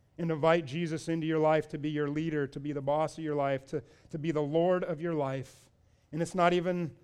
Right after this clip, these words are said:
you know, exactly how you ask him in. It's more that you mean it in your heart. Would you pray with me if that's you and you say, "I'm ready, Jesus.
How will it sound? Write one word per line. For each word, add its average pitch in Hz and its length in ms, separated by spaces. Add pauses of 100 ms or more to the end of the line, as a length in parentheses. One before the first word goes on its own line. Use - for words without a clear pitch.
(220)
you 165 120
know, 156 360
exactly 160 600
how 170 160
you 170 200
ask 165 440
him 165 160
in. 165 180
It's 156 160
more 151 280
that 165 180
you 170 60
mean 160 220
it 160 100
in 165 120
your 160 140
heart. 160 260
Would 143 140
you 165 80
pray 175 300
with 175 140
me 175 140
if - 100
that's 165 260
you 165 160
and 165 80
you 151 60
say, 156 180
"I'm 147 180
ready, 156 280
Jesus. 143 560